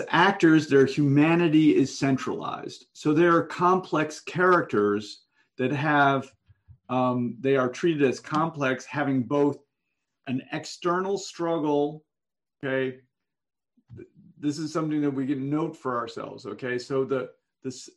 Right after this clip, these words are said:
the protagonist has an external struggle, is that they want something. It doesn't have to be complicated. It can be they want money. They want a job. They want <laughs> a, a, a girlfriend, boyfriend.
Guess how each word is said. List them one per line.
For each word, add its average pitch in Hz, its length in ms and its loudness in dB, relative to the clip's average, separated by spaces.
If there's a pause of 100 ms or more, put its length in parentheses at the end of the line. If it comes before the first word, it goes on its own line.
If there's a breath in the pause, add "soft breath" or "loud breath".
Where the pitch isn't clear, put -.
(140)
the 139 100 -6
protagonist 185 840 -6
has 151 200 -4
an 143 80 -4
external 156 480 -8
struggle, 151 500 -6 (380)
is 151 320 4 (200)
that 147 140 -2
they 160 160 4
want 160 380 2
something. 113 340 -6 (1120)
It - 100 -14
doesn't 147 260 -2
have 160 160 0
to 151 80 -10
be 165 160 0
complicated. 151 1080 2
It 143 80 -6
can 143 180 2
be 143 140 6
they 139 200 4
want 139 340 2
money. 127 640 -2 (500)
They 123 120 2
want 135 280 2
a 127 40 0
job. 120 680 -2 (280)
They 131 140 2
want 139 640 0
<laughs> - 220 -12
a, 151 220 0 (320 loud breath)
a, 160 380 2 (420 loud breath)
a 175 60 4
girlfriend, 147 760 2
boyfriend. 131 720 -2